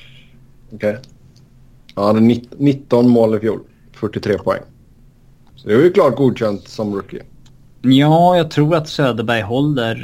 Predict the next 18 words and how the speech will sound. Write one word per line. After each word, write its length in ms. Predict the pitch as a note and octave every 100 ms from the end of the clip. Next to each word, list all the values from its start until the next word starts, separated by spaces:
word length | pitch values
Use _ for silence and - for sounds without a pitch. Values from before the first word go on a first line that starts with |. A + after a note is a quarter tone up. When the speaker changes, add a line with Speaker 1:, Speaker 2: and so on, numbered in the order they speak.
| B1+
Speaker 2:
eh, 800 | C2 C2 B1+ - - - - F#2+
en 280 | F#2+ F#2 F2
och 100 | -
sådär. 440 | - E2 F2+ D#2+ - - - - - - -
Ja, 380 | A2+ G#2+ G#2+ A2+
eh. 220 | A#2 B1 B2 - - - - - -
Speaker 1:
Jo, 120 | G2 F#2+
men 160 | F#2+
det 100 | G2
är 60 | G#2
länge 240 | G#2 G2+
förväntningar 400 | F2+ G2+ F2+ F#2+ F2+
på 60 |
honom 340 | F#2+ F#2 F#2+ A2+
längre 240 | G#2 F#2+
heller. 300 | F#3 - A2+ - - _ _ - - - - - - - - _ - -
Speaker 2:
Jo, 440 | - C2 A1 A1 -
han 240 | - -